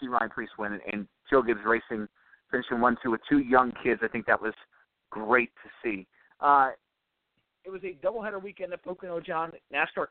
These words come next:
Camping World Truck Series also ran Pocono Raceway. Christopher Bell took the victory in the Overton's one fifty. Uh, this kid Bell, John, this is his fourth win of the year.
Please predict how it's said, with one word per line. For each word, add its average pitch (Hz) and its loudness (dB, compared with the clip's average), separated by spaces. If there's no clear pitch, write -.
Camping 165 -10
World 143 0
Truck 160 2
Series 156 0
also 156 4
ran 160 -4
Pocono 160 -4
Raceway. 151 0
Christopher 180 0
Bell 160 4
took - -8
the 143 -4
victory 175 -6
in 151 -2
the 143 -2
Overton's 165 0
one 143 -2
fifty. 196 -2
Uh, 120 4
this - -4
kid 196 -2
Bell, 151 4
John, 131 -2
this - -10
is 156 -8
his 160 -6
fourth 180 4
win 165 2
of 156 -4
the 151 -2
year. 151 4